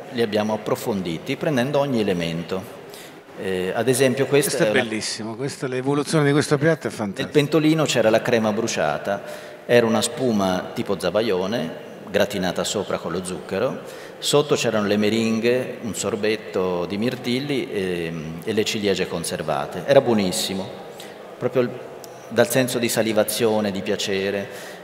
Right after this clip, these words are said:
Speaker 1: però non era, eh, completo per essere approfondito in ogni cosa. Anziché concentrare i sapori, li abbiamo scomposti, abbiamo fatto lo zabaione col gelato al pistacchio, un zoppato d'olio, con l'insalatina d'arance, un albero, la scenografia,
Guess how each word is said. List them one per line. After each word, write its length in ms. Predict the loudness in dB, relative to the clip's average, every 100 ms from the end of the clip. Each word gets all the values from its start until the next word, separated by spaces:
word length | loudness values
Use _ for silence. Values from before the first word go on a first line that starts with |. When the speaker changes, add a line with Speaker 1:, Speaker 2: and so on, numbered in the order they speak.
| -16 -2
Speaker 1:
però 200 | 2 2
non 280 | 4 2 4
era, 920 | 4 4 4 2 -2 -8 -8 -4 -4
eh, 80 | 0
completo 760 | 0 0 2 4 2 0 -2 -4 0
per 120 | 2
essere 480 | 2 0 2 4 4
approfondito 680 | 2 -2 0 0 0 0
in 60 | 0
ogni 260 | 0 0 -2
cosa. 440 | -4 -4 -4 -8 -10 -16 -18 -20 -14
Anziché 580 | -4 0 0 2 2 2
concentrare 600 | 2 0 2 0 4 4
i 20 |
sapori, 260 | 4 2 4
li 60 | 4
abbiamo 220 | 4 0
scomposti, 580 | 0 -2 2 2 2 2
abbiamo 220 | 2 0
fatto 180 | -2 -2
lo 140 | -2
zabaione 600 | 0 2 4 4 2 0
col 140 | 0
gelato 240 | -2 -2 -2
al 100 | -6
pistacchio, 580 | -6 -4 -2 -2 -2 -4
un 80 |
zoppato 360 | -4 -6 -4 -4
d'olio, 380 | 0 0 0 -2
con 140 | -2
l'insalatina 520 | -4 -4 -4 -4 -6
d'arance, 540 | -2 -2 0 -2 -4 -4
un 140 | 0
albero, 520 | 0 2 0 2 4
la 100 | 4
scenografia, 1080 | 0 0 -2 0 0 -2 -2 0 -2 -10 -14